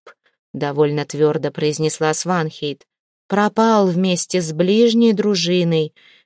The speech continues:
на берегу Итиля вскоре после выхода с моря.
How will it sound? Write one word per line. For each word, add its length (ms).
на 140
берегу 420
Итиля 800
вскоре 520
после 400
выхода 440
с 160
моря. 520